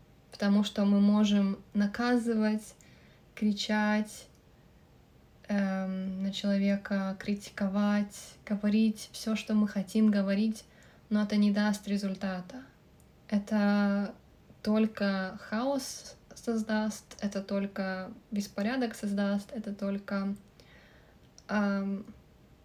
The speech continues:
создаст еще больше проблем. Это, у этого человека потом от, от боли душевной еще больше демонов будет. Этим людям как раз-таки нужна любовь Бога, им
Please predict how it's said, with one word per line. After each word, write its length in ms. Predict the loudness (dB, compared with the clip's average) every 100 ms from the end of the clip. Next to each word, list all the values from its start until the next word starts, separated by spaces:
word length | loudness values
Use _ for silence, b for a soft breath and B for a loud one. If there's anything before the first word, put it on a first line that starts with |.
| -20 -20 -20 -12
создаст 440 | -4 0 0 0
еще 180 | -2 0
больше 280 | 0 0 -4
проблем. 400 | -2 2 4 4
Это, 180 | 2 2
у 340 | 0 -2 -2 -2
этого 260 | 0 -2
человека 480 | 0 0 0 0 -2
потом 580 | -4 -2 -2 0 -2 -6 -16 -20 -12
от, 300 | -4 -4 -4
от 180 | -4 -4
боли 340 | 0 2 4 4
душевной 460 | 0 -2 0 2
еще 180 | 0 -2
больше 360 | -2 -2 -6 -8
демонов 460 | -6 -6 -6 -8 -12 -20 -20 -14
будет. 300 | -10 -8 -10 -16 _ B B B B B B
Этим 240 | -2 2
людям 280 | 4 4 4
как 180 | 2 -2
раз-таки 440 | -2 -2 -6 -2
нужна 400 | 0 2 2 4
любовь 400 | 2 0 -2 -2
Бога, 420 | -4 -6 -4 -6
им 420 | -6 -2 -2 -4